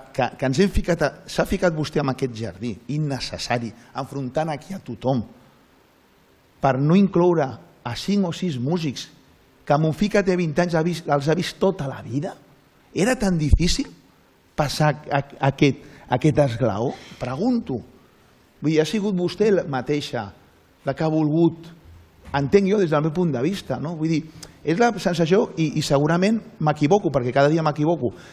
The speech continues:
però és la sensació que et donen des de fora. Per cinc, sis músics, una colla que té més anys, o sigui, més de trenta anys, que l'hem reconegut, que hem disfrutat, que han gaudit la gent, i ara us la volen carregar? O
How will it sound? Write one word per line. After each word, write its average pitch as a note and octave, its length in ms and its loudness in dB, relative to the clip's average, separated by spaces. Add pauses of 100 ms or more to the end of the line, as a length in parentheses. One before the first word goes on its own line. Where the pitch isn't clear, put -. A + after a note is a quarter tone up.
(120)
però F3 140 2
és A3 80 2
la G#3 80 -2
sensació F#3+ 320 0
que F3+ 160 6
et C#3 320 -2
donen F3 240 2
des D3 180 -4
de A2 80 -6
fora. G#2+ 300 -4 (500)
Per C3+ 160 4
cinc, A#3 320 0
sis F#3 240 -2
músics, D3 400 0
una G#3+ 160 0
colla G#3 300 -2 (560)
que C3+ 160 -2
té F3 160 0
més F3 180 0
anys, F#3+ 220 0 (180)
o - 80 -8
sigui, C3 300 -4 (100)
més G3+ 160 4
de F#3+ 160 4
trenta C#3+ 460 -2
anys, - 240 -18 (340)
que D3+ 140 2
l'hem G3+ 180 0
reconegut, C#3 640 -2
que F3+ 80 2
hem G#3 80 2
disfrutat, D3+ 560 -4
que F3+ 80 2
han A3 160 -2
gaudit D3 340 2
la A#2+ 160 0
gent, D3+ 240 -4 (440)
i B2+ 80 0
ara G3+ 80 0
us A3 80 0
la D#3 160 0
volen F#2+ 240 -10
carregar? G2 460 -8 (840)
O D3+ 100 6